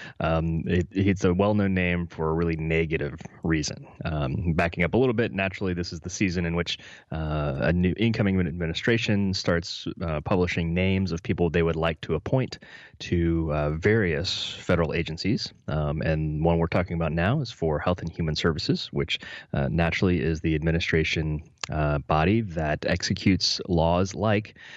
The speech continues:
the, uh, Affordable Care Act and, uh, issues like, um, policy issues like, uh, abortion-related policies according to, uh, federal law. And, um,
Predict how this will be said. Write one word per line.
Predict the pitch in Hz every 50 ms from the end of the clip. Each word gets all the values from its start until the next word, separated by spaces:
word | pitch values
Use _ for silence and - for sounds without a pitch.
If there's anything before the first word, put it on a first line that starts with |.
| - - - _
the, | - 85 90 87 85 87 87 85 - -
uh, | - 82 85 82
Affordable | 71 - - 113 107 98 92 -
Care | - - 95 82
Act | 80 92 131 - - - - _ - _ -
and, | - 85 85 87 87 87 87 87 87 80 - - -
uh, | 87 85 73 71 78 80 71 64 73 -
issues | 101 120 - - 110 90 87 92 104 104 -
like, | - 85 95 104 95 95 95 - - - - - - - _ -
um, | - 87 82 85 82 80 82 82 - - - 110 -
policy | - 135 139 131 - 95
issues | 85 82 - 87 82 85
like, | 90 85 82 80 - - 80
uh, | 80 80 80 80 76 -
abortion-related | - 85 82 87 95 95 - - 92 85 82 80 80 80 76 78 76 73 76 - _ _ _ _ _ _ _ _ _ _ _ _ _ - - - -
policies | 107 87 87 87 - 87 82 82
according | - - - 98 90 90
to, | - - 85 82 78 - - - - - - -
uh, | - 80 76 73 - -
federal | - - 80 80 80 76 85
law. | 104 123 110 67 - _ - - - - - -
And, | 104 104 101 104 101 101 101 101 92 92
um, | 92 98 98 95 95 95 95 95 95 95 98 -